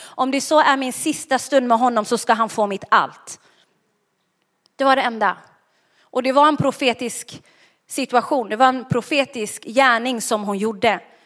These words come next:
För människor där som satt runt omkring och bara, vad gör hon? Hur kan hon göra så? Hur kan hon slösa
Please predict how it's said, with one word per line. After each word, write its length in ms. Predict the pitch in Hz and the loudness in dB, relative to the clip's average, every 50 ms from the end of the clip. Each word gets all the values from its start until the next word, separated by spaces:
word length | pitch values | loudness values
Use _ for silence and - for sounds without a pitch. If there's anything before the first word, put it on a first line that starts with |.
| _ _ _ _ _ _ _ _ _ _ _ _ - | _ _ _ _ _ _ _ _ _ _ _ _ -4
För 100 | - 247 | -2 0
människor 420 | 254 277 285 277 277 269 - 285 | 2 2 2 2 0 0 -2 0
där 200 | 247 277 262 262 | 2 4 4 4
som 240 | 262 - - 254 240 | 2 0 -4 -6 -6
satt 320 | - - 285 269 262 - - | -2 2 2 2 2 0 -6
runt 160 | - 254 240 | -6 -2 -2
omkring 280 | 247 233 - 277 262 | -2 -2 -2 -4 -4
och 60 | 240 220 | -2 0
bara, 120 | 226 220 | -2 0
vad 140 | 202 214 208 | 0 -2 -4
gör 380 | 196 180 220 226 247 240 220 | -2 0 2 4 4 4 4
hon? 200 | 190 175 185 190 | 2 -2 -8 -10
Hur 120 | 185 233 247 | -10 -10 -6
kan 160 | - 262 254 | -2 -2 -2
hon 100 | 233 233 | -2 0
göra 260 | 233 240 240 233 220 | 2 4 4 4 2
så? 140 | 214 - 226 | 0 -6 -8
Hur 80 | 233 240 | -8 -8
kan 200 | - - 254 240 | -6 -6 -6 -6
hon 80 | 233 | -6
slösa 760 | 220 - - 262 277 262 240 220 214 - - 262 233 202 185 | -8 -6 -4 2 4 6 6 4 2 0 -2 0 0 0 0